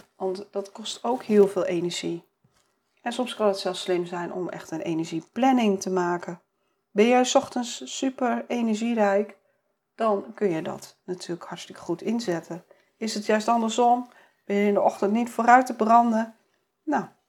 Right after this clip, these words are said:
dan kun je zorgen dat je de meeste afspraken in de middag en avond plant. Nou, de laatste is de N. En die gaat over nee. Die gaat over nee te horen krijgen. Dus stel je voor, je wil iets verkopen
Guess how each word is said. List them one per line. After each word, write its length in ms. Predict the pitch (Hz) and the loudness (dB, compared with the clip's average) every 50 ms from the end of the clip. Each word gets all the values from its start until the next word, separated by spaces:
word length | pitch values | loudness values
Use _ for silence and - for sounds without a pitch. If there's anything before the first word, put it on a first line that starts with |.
| _ _ - | _ _ -6
dan 340 | 202 175 185 190 196 190 | 0 2 2 2 2 0
kun 140 | 185 - 180 | -2 -4 -4
je 120 | 165 160 165 | -4 -4 -6
zorgen 340 | - - 147 160 - - | -6 -6 -8 -6 -6 -8
dat 140 | 170 170 - | -8 -8 -8
je 60 | - | -8
de 80 | 208 214 | -6 -4
meeste 340 | 196 165 151 160 - - - | -4 -4 -4 -4 -4 -6 -6
afspraken 540 | 180 170 - - - 156 151 160 - - 190 | -6 -8 -10 -12 -10 -10 -10 -10 -10 -8 -6
in 80 | 196 | -4
de 80 | 202 196 | -2 -2
middag 400 | 185 165 151 147 151 160 - - | -2 -2 -4 -6 -8 -10 -12 -12
en 180 | - 233 247 247 | -10 -8 -4 2
avond 420 | 262 262 269 269 - 294 269 - | 4 4 4 4 4 2 0 2
plant. 480 | - 196 175 160 156 156 - - - _ _ _ _ _ _ _ _ _ _ _ _ _ _ _ _ _ _ _ _ _ _ _ _ _ _ | 2 0 0 0 -2 -6 -10 -16 -20 _ _ _ _ _ _ _ _ _ _ _ _ _ _ _ _ _ _ _ _ _ _ _ _ _ _
Nou, 160 | - - - - _ _ | -10 -10 -10 -12 _ _
de 220 | - 170 180 185 | -6 0 2 4
laatste 760 | 190 190 196 208 233 254 254 - - - 277 262 262 262 262 - _ _ _ _ _ _ _ | 6 8 8 8 8 8 6 4 0 -2 0 0 0 0 -2 -8 _ _ _ _ _ _ _
is 240 | _ - 220 214 214 | _ -2 -2 -2 0
de 280 | - 220 220 - - - | 2 2 2 0 0 2
N. 340 | - 202 190 185 170 165 - _ _ _ _ _ _ _ _ _ _ _ _ _ | 2 2 4 2 0 -4 -8 _ _ _ _ _ _ _ _ _ _ _ _ _
En 120 | - 208 | -2 0
die 100 | 220 220 | 0 2
gaat 200 | 208 226 226 208 | 2 2 4 6
over 200 | 214 202 196 196 | 6 6 6 6
nee. 440 | 190 190 196 185 165 160 165 165 _ _ _ _ _ _ _ _ _ _ _ _ _ _ _ | 4 6 6 4 4 0 -4 -10 _ _ _ _ _ _ _ _ _ _ _ _ _ _ _
Die 120 | - 220 | -4 0
gaat 140 | 233 277 277 | 2 2 2
over 160 | 247 220 214 | 2 4 6
nee 200 | 214 202 202 196 | 6 8 8 6
te 100 | 196 196 | 6 2
horen 320 | 175 170 180 196 208 208 202 | 2 4 6 8 8 8 6
krijgen. 580 | - 202 190 185 196 202 202 - 214 240 - _ _ _ _ _ _ _ _ | 2 0 0 2 0 0 0 -4 -8 -8 -10 _ _ _ _ _ _ _ _
Dus 260 | - 208 208 - - | -10 -8 -8 -10 -12
stel 240 | - - - - 208 | -16 -10 -4 -2 -2
je 120 | 175 170 170 | -2 -2 -4
voor, 420 | - - 170 180 175 175 185 - _ _ _ _ _ _ | -8 -10 -8 -8 -8 -10 -12 -16 _ _ _ _ _ _
je 140 | - 185 | -14 -10
wil 180 | 175 180 175 180 | -8 -8 -8 -8
iets 180 | 185 196 - - | -8 -10 -8 0
verkopen 720 | - 247 254 247 - 247 240 240 240 233 - 127 254 | 2 2 4 4 4 4 4 4 4 2 -2 -4 -6